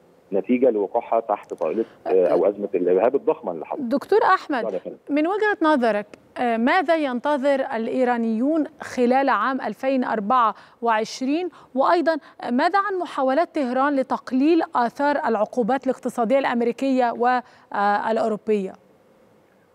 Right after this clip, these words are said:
Speaker 1: آه، إيران أو النظام الإيراني يرى الآن أن مساحة العزلة السياسية والاقتصادية اللي كان بيمر بيها خلال الفترة اللي فاتت، حلها الوحيد أو ال-،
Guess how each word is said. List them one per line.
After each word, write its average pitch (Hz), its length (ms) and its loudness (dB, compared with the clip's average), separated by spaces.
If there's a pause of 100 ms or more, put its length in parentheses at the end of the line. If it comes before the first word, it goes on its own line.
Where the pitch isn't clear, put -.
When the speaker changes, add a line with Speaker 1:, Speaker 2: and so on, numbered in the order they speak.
(100)
Speaker 1:
آه، 113 600 4
إيران 165 460 0
أو 107 180 -2
النظام 104 280 -4
الإيراني 127 340 0
يرى 127 180 2
الآن 123 420 -2
أن 90 600 -4
مساحة 92 640 -4 (260)
العزلة 82 400 -2
السياسية 85 540 -2
والاقتصادية 78 560 0
اللي 76 280 0
كان 82 100 -6
بيمر 82 280 0
بيها 98 160 2
خلال 98 200 0
الفترة - 220 -4
اللي 95 120 -2
فاتت، 143 280 -2
حلها 131 360 -2
الوحيد 120 400 -2 (540)
أو 113 260 0
ال-، 82 240 -10